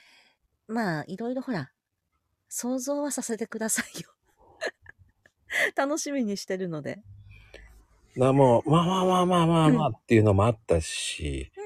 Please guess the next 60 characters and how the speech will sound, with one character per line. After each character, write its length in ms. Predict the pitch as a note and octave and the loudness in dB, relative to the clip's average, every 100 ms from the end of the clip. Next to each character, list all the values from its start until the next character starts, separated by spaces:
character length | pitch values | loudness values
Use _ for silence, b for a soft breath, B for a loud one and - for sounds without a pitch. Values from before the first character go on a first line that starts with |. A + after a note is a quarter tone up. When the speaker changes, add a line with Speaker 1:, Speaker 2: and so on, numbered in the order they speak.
| F4+ | -10
Speaker 1:
ん。 20 | |
う 40 | |
ん、 60 | C#4 | -10
う 40 | C4+ | -10
ん、 60 | F#3+ | -10
う 20 | |
ん、 0 | |
う 40 | A3 F#3 F#3+ D3+ | -10 -10 -10 -12
ん。 80 | C3+ _ _ _ _ _ _ - - - - _ | -16 _ _ _ _ _ _ -20 -20 -20 -20 _
Speaker 2:
い 80 | C3+ | 2
や、 100 | E3+ | 4
も 140 | E3 | 6
う 40 | D#3 | 6
何 500 | B2+ C3+ F#3 G#3+ A3 | 6 4 4 4 4
を 40 | |
表 140 | F3+ F3 D#3+ E3+ | 4 4 4 2
現 100 | - | 2
し 60 | |
て 60 | D3+ | 2
い 40 | |
い 20 | |
か 120 | C#3+ C#3 | 4 2
わ 100 | C3+ | 4
か 80 | |
ん 100 | E3 | 4
な 100 | D#3 | 4
い 60 | C#3+ | 4
っ 40 | G2+ G2+ | 2 2
て 60 | D3 | 2
い 40 | |
う 20 | |
の 80 | C#3 | 4
も 140 | C#3 C#3 | 2 2
あ 60 | |
る 80 | C#3 | -2
け 160 | - C#3 | -4 -4
ど、 500 | D3 C#3+ C3 A2+ F#2+ B B B B G#2+ G#2+ - - | -2 0 0 -2 -4 B B B B -6 -6 -8 -4
ま 460 | - G#2 - - B2 | 2 2 4 2 2
あ、 60 | |
い 120 | A#2+ A2 | 2 2
ろ 160 | A2+ | 2
ん 180 | B2 B2 | 2 4
な、 420 | B2 B2 A#2+ A2 G2+ - - _ - - - _ _ _ _ _ _ _ - | 6 8 6 4 -2 -12 -18 _ -16 -16 -18 _ _ _ _ _ _ _ -12
難 500 | G#2+ G#2 - - F#2 | -4 -4 -4 -4 -2
し 260 | - G#2 F2+ | -2 -4 -4
い 40 | |
よ 220 | - - | -6 -8
ね、 360 | - A2+ A2 G#2+ - - | -10 -10 -10 -10 -14 -18
そ 160 | - - | -6 -4
の 60 | - - | -4 2
表 340 | F2 C2+ - A1 | 2 2 -6 -14
現 80 | |
っ 20 | - - | -16 -20
て。 100 | - - - - - _ _ _ _ _ _ b b b b b b | -20 -20 -20 -20 -20 _ _ _ _ _ _ b b b b b b
Speaker 1:
そ 800 | - - - F#3+ F#3+ F#3 F#3 F3+ | -14 -10 -6 -4 -4 -2 -2 -2
う 40 | F3+ | -2
だ 120 | E3+ | -4
ね。 60 | D#3+ | -2
で 100 | D4+ | -2
も、 280 | C4+ F#3 | -2 -2